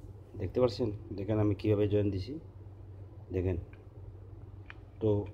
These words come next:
এভাবে দে-, এই দেখেন আমার এটা এত সুন্দর ঢুকতেছে এখানে, ঢুকে গেছে। আমি এটা, এটা জয়েন দেবো, এটা আমি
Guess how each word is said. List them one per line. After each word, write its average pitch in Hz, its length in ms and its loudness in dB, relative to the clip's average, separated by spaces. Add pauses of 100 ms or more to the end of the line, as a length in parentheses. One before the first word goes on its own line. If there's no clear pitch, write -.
(100)
এভাবে 135 300 12
দে-, 110 200 4
এই 127 80 10 (160)
দেখেন 123 240 10
আমার 120 120 10
এটা 139 160 10
এত - 80 2 (100)
সুন্দর 151 240 8
ঢুকতেছে 131 340 2
এখানে, 123 180 6 (1700)
ঢুকে 113 220 6
গেছে। 120 160 6 (100)
আমি 120 120 10 (100)
এটা, 123 140 10 (140)
এটা 123 180 8
জয়েন 127 240 8
দেবো, 127 180 8 (1040)
এটা 95 160 4
আমি 131 80 10